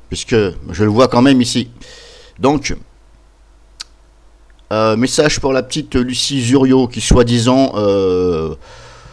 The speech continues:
voulait se suicider, je sais pas quoi, aucune preuve là-dedans, soi-disant que c'est une personne handicapée, toujours aucune preuve. Donc, euh, vos menaces,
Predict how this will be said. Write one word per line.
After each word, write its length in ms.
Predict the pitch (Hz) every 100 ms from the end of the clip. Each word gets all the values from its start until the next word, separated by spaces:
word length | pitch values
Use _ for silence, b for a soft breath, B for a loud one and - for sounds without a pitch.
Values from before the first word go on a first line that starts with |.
| B B -
voulait 320 | 87 123 135
se 180 | 123 131
suicider, 540 | 120 135 - 117 131 135
je 80 |
sais 60 | 135
pas 120 | 120
quoi, 380 | 110 135 139 -
aucune 340 | 160 - 160 139
preuve 300 | 151 135 120
là-dedans, 680 | 113 104 139 147 151 147 95
soi-disant 640 | - 127 120 120 127 123
que 120 | 120
c'est 260 | 110 113 120
une 120 | 107
personne 340 | - 104 120
handicapée, 600 | 110 107 101 110 - 117 - - -
toujours 320 | - 170 160 160
aucune 280 | 151 135
preuve. 400 | 117 139 160 98 - b b b
Donc, 380 | 92 156 143 -
euh, 100 | - - - -
vos 680 | 95 85 143 147 143 139 127
menaces, 580 | 127 147 151 143 -